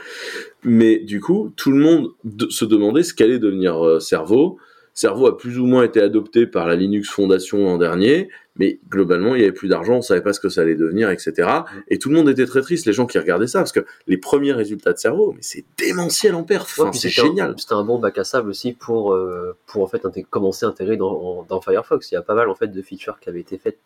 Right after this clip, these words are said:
Speaker 2: si je dis pas de bêtises, dans Servo, qui ont ensuite pu être adaptées tranquillement dans Firefox, euh, par petits bouts, quoi. C'était vraiment une expérimentation. Et donc là, du coup, bah, euh, le cerveau, euh,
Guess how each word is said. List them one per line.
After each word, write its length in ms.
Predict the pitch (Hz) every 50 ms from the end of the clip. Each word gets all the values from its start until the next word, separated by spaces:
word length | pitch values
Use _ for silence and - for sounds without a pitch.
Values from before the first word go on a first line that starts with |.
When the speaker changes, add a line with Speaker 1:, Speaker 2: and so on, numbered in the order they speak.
| _ _ _
Speaker 2:
si 200 | - - - 92
je 40 | 90
dis 100 | 90 92
pas 140 | - 107 101
de 60 | 101
bêtises, 400 | 98 95 - 113 107 101 90 87
dans 160 | - 95 82 -
Servo, 460 | - - 85 87 95 113 135 147 - _ _ _ _ _ _ _ _ _ _ _ _ -
qui 60 | -
ont 60 | 92
ensuite 200 | - - 92 -
pu 140 | - - -
être 180 | 101 - - 101
adaptées 340 | 95 98 95 - - 127 -
tranquillement 680 | - - - 113 107 101 - - 98 104 113 123 123 107
dans 160 | 98 95 92
Firefox, 600 | - 85 85 85 - - 127 127 123 - - -
euh, 320 | 95 87 82 82 82 82 85 - - _ _ _ _ _ _ _ _ _ _ 104 92
par 160 | - 113 -
petits 180 | 101 95 - 151
bouts, 120 | 233 226
quoi. 180 | - 120 - _ _ _ _ _ _ _ - 139 - - - - _ - - - - _ _ _ 277 _ _ - - - - - -
C'était 260 | 98 - - 113 120
vraiment 380 | 104 87 87 104 123 120 107
une 100 | 95 92
expérimentation. 500 | 90 85 - 90 87 85 101 117 175 190 _ _ _ _ _ _ _ _ _ _ _ _ - _ _ _ _ - - 269 - - _ _ _ _ _ -
Et 20 | 107
donc 160 | 113 107 -
là, 80 | 135 143
du 120 | 135 113
coup, 220 | - - 139 180
bah, 200 | 185 123 107 110
euh, 600 | 107 107 107 101 104 104 104 104 104 104 101 104 107 107 110 107
le 100 | 113 107
cerveau, 480 | 101 - - 104 92 101 120 139 156 156
euh, 220 | 127 107 101 92